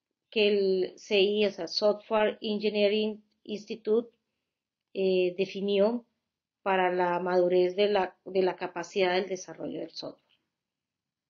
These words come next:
Los niveles de madurez están diseñados como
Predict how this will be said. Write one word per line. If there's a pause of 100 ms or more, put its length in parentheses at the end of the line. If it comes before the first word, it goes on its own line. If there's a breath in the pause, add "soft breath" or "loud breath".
(480)
Los
niveles
de
madurez
están
diseñados
como